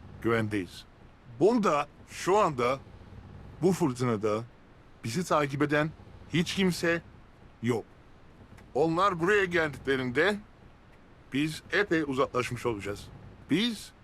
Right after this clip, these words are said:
bundan çok daha kötü zamanlar geçirdik. Bay Pearson, Bayan Grimshaw, burayı kampa çevirmenizi istiyorum. Bana bakın.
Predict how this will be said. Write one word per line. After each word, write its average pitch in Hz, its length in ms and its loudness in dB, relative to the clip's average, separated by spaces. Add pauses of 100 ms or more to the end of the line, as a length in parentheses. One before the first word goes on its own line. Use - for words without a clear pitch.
(440)
bundan 139 340 2
çok 226 280 2
daha 180 200 4
kötü 151 220 -4
zamanlar 147 420 2
geçirdik. 110 400 -4 (720)
Bay 165 160 2
Pearson, 160 420 -2 (1120)
Bayan 160 280 2
Grimshaw, 170 520 0 (1120)
burayı 175 380 4 (560)
kampa 147 340 0
çevirmenizi 120 540 0
istiyorum. 107 420 -6 (2500)
Bana 151 240 4
bakın. 127 300 -2